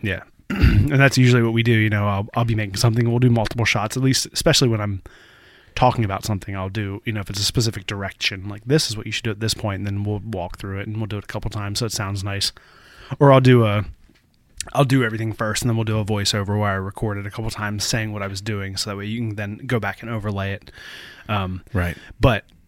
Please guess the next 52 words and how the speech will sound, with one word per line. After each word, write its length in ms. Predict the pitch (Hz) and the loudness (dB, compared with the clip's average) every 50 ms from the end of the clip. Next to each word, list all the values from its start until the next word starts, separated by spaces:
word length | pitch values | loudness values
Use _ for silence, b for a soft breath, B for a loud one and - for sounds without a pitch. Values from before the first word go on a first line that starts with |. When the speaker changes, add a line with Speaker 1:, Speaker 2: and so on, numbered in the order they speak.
| _ _ _ _ - | _ _ _ _ -2
Speaker 1:
when 240 | 127 131 127 123 117 | 2 4 4 4 4
we're 140 | 110 107 | 2 2
making 220 | 110 123 123 107 104 | 2 2 2 2 0
something 200 | 95 117 107 101 | -2 -2 -2 -2
like 180 | 101 107 107 104 | -4 -4 0 4
this 220 | 151 175 - - | 6 6 6 6
and 60 | 127 | 4
I'm 120 | 120 113 98 | 0 0 0
actually 300 | 104 - - - 117 107 | 0 0 0 0 0 -2
on 160 | 101 101 101 | -4 -6 -8
a 20 | 98 | -8
time 420 | - - - 156 170 175 156 131 | -6 -2 0 2 4 6 6 4
frame, 460 | 117 - 120 107 107 107 107 113 107 | 4 2 -2 -2 -2 -2 -2 -2 -2
then 280 | 101 123 107 104 101 92 - - - - _ - | -2 -2 -2 -2 -4 -8 -10 -14 -20 -10 _ 2
I'm 140 | 120 135 139 | 4 4 4
just 140 | 120 107 110 | 4 4 4
making 320 | 120 120 110 110 98 98 | 2 2 2 0 -2 -2
and 120 | 101 107 | -2 0
you're 260 | 113 117 113 110 107 98 110 - - | 0 0 0 0 -4 -6 -10 -8 -4
running 240 | 123 120 117 110 101 | -2 0 0 0 -2
around 300 | 95 101 101 104 104 - | -6 -6 -6 -6 -2 0
filming. 280 | 147 139 117 101 - - | 0 0 0 0 2 4
Speaker 2:
Mm-hmm. 720 | 120 107 101 101 92 92 151 135 101 123 131 110 - 120 - - - | 6 6 6 6 6 6 6 6 6 6 4 4 2 -2 -4 -6 -8
Speaker 1:
<laughs> 160 | - - - - | -10 -6 0 2
And 80 | 175 | 4
I 40 | 170 | 6
think, 220 | 147 160 139 127 135 | 6 6 6 6 4
you 80 | 139 | 4
know, 220 | 127 113 104 104 - B B B B B B B B - - _ | 4 4 2 -2 -4 B B B B B B B B -20 -16 _
there 220 | - 127 131 120 117 | 2 4 4 4 4
were 180 | 117 110 104 | 2 0 -2
probably 380 | 92 - 123 107 107 110 104 98 | 0 2 2 2 2 -2 -4 -6
a 60 | 95 | -8
couple 380 | - - 123 101 107 98 98 95 - - | -6 -6 -4 -4 -4 -6 -8 -8 -12 -8
times, 460 | - - 95 92 92 92 98 101 92 - | -4 -4 -2 -2 -4 -4 -6 -6 -4 -4
six 260 | - - 107 - - | -4 -4 -4 -4 -4
or 40 | - | -2
seven 260 | 117 107 101 101 101 | -4 -4 -6 -6 -6
times, 320 | 110 95 98 101 101 101 | -4 -4 -4 -4 -6 -6
where 120 | 110 98 92 | -4 -4 -4
I'd 200 | 92 95 98 - | -4 -4 -2 -2
slow 240 | - - 127 117 | -2 -2 -2 -2
something 300 | 110 - 110 101 98 98 | -2 -4 -6 -8 -10 -10
down 340 | 101 - 107 98 98 101 101 | -4 -2 0 0 0 -2 -4
or 80 | 104 107 | -6 -4
do 160 | 101 120 110 | -2 -2 -2
something, 480 | - 123 110 95 104 101 101 98 104 - _ _ _ _ _ _ _ - | -2 -2 -4 -6 -6 -8 -8 -8 -10 -12 _ _ _ _ _ _ _ -4
you 100 | 135 120 | -2 -2
know, 200 | 107 101 98 - - | -2 -4 -6 -6 -6
I, 120 | 113 107 - - - | -6 -6 -6 -8 -10
I'd 220 | - 117 101 - - | -8 -8 -8 -6 -4
say, 320 | - - 120 104 95 90 | -2 -2 -2 -2 -6 -8